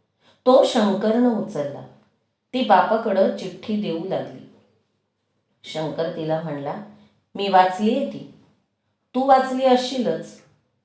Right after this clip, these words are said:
उज्ज्वलाला बापाचा आवाज जरा करडा वाटला. तो जुनी दुसरी इयत्ता शिकलेला होता. उज्ज्वलानं नुसती मान हलवली. ती खाली पाहत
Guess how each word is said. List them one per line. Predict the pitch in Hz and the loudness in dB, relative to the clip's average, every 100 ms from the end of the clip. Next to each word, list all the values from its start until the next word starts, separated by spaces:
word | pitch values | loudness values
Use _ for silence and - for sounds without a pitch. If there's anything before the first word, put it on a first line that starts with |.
| _ _ _ | _ _ _
उज्ज्वलाला | 175 165 175 180 160 165 | -14 -6 -2 0 0 0
बापाचा | - 156 - - - | 0 0 -2 -6 -6
आवाज | 170 147 175 220 | -6 -4 -6 -4
जरा | 190 190 | -4 -2
करडा | 170 143 147 170 | -2 -2 -2 -6
वाटला. | 151 - 123 - _ _ _ _ _ _ _ 247 | -8 -12 -18 -20 _ _ _ _ _ _ _ 2
तो | 277 | 2
जुनी | 220 233 240 | 4 2 2
दुसरी | 240 214 208 226 | 0 -2 -2 -2
इयत्ता | 233 208 190 208 208 | -2 0 0 2 -2
शिकलेला | - - 165 170 165 | -2 -8 -4 -2 -2
होता. | 147 - 127 - _ _ _ _ _ _ _ _ _ - | -6 -10 -12 -14 _ _ _ _ _ _ _ _ _ -14
उज्ज्वलानं | 180 170 180 185 190 160 - | -12 -2 0 2 0 -2 -6
नुसती | 170 160 175 | -6 -8 -10
मान | 175 147 156 | -8 -8 -6
हलवली. | 170 143 127 123 - _ _ _ _ _ - | -8 -10 -12 -14 -20 _ _ _ _ _ -6
ती | 240 - | -6 -4
खाली | 185 180 214 | -4 -2 -4
पाहत | 185 160 170 | -4 -4 -6